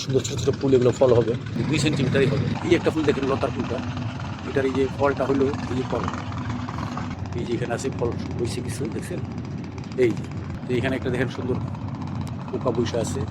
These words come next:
এইখানে দেখেন কতগুলো ফুল হয়ে আছে, সব মিলে এক সেন্টিমিটার, ধীরে ধীরে ফুটতে ফুটতে যায়। এই যে এই ফুলগুলোর কালার দেখেন, পার্পল কালার এত উজ্জ্বল যে এটা আসলে রং দিলেও আঁকা যাবে না। এই যে সামনে তিনটা ফুল দেখতেছেন সাদা সাদা,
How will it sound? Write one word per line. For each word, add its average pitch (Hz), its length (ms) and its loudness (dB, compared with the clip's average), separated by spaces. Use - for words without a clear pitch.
এইখানে 170 260 6
দেখেন 165 220 6
কতগুলো 165 380 6
ফুল 165 160 4
হয়ে 151 180 10
আছে, 165 140 2
সব 165 180 10
মিলে 175 160 8
এক - 140 0
সেন্টিমিটার, 170 440 6
ধীরে 156 200 6
ধীরে 190 180 10
ফুটতে 190 260 4
ফুটতে 147 260 2
যায়। 110 160 6
এই 117 80 2
যে 98 60 0
এই 160 120 6
ফুলগুলোর 165 480 6
কালার 147 260 8
দেখেন, 165 180 6
পার্পল 143 380 6
কালার 165 200 10
এত - 100 2
উজ্জ্বল 151 380 4
যে 139 100 4
এটা 156 120 8
আসলে 156 180 2
রং 160 100 10
দিলেও 170 220 8
আঁকা 156 180 6
যাবে 113 200 6
না। - 40 -6
এই 156 80 8
যে 156 140 10
সামনে 160 300 6
তিনটা 180 240 6
ফুল 170 140 2
দেখতেছেন 151 300 2
সাদা 151 180 6
সাদা, 147 180 6